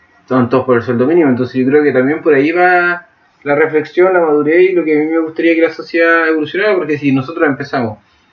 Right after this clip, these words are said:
a consumir en nuestros barrios, a consumir a nuestros vecinos, van a, se van a empezar a eliminar los supermer-, los grandes supermercados, van a empezar a salir más los almacenes y vamos a volver un poco a, a las cosas lindas del pasado en, en nuestra actualidad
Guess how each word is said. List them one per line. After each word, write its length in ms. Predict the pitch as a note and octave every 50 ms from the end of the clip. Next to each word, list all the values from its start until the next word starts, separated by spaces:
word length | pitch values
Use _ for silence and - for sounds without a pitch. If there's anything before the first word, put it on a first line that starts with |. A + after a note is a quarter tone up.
| _ _ _ _ _
a 80 | - G#2+
consumir 420 | G#2 B2 A#2+ A#2+ C3 B2+ C#3+ D3+
en 80 | D#3+ D#3
nuestros 320 | D#3 D3 D3+ D#3 D3 C3 B2+
barrios, 300 | C#3 B2+ A#2+ A#2 A2+ A2
a 40 | A2
consumir 360 | A#2 - B2+ B2+ C3+ C#3 C#3+
a 60 | C#3+
nuestros 280 | C#3+ C3+ C3+ C#3 C3+ C3
vecinos, 400 | C3 B2+ - D3+ C#3 C#3 C#3+ C#3+ - _ _ _ _ _ _ _ _ -
van 160 | - D#3+ F#3
a, 260 | F#3+ F#3+ F#3 F3+ E3+
se 100 | - F3
van 80 | F3 F#3
a 20 |
empezar 280 | F#3+ F3+ F3+ F3 G3 F#3+
a 60 | F#3+
eliminar 320 | F#3+ F#3+ F3+ F3 F3 F#3 G3
los 140 | G3+ G3
supermer-, 380 | G3+ G#3 G3 G3 G3 F#3+ F#3 - -
los 120 | F3+ F3+
grandes 220 | F3+ F#3+ F#3+ F#3+ -
supermercados, 460 | F#3+ F#3 F#3 F#3 F3+ - G3+ G3+ G3+
van 80 | G3 F#3
a 40 | F3
empezar 220 | - F3 F3+ F3
a 60 | E3+
salir 220 | E3+ F3 E3 E3 E3+
más 120 | E3+ D#3+
los 140 | E3 E3 D#3+ D#3
almacenes 760 | D#3 D3+ D#3 D#3 - E3 E3+ F3 F3 F3 F3 F3 F3 F3 _ _ _ _ _ _ _ _ _ -
y 100 | B2+ C3+
vamos 260 | C#3+ D3+ D#3+ E3 D#3+
a 40 | D#3+
volver 320 | D#3 D3 C#3 C#3+ E3 F3
un 140 | F3+ F3+ F3+
poco 300 | F3+ F#3+ F#3 F#3 G3 F#3+
a, 440 | F#3 F3+ F3 E3+ E3+ E3+ D#3+ D#3+ D#3
a 40 | D3+
las 140 | D3 D3+ -
cosas 260 | E3 - F#3 F3 E3
lindas 300 | E3 E3 F3 F3 F3 E3+
del 160 | D#3+ D#3 -
pasado 520 | - D3+ C#3+ - F3 E3 C#3 B2 - - - - - - - _ _ _ -
en, 160 | B2+ D3 C#3
en 160 | - C#3 D#3
nuestra 480 | D#3 D#3 D#3 D#3 E3 D#3 D3+ D3 C#3 C3+
actualidad 560 | C3 - D#3+ D#3 D3 E3 D#3+ C#3+ A2+ -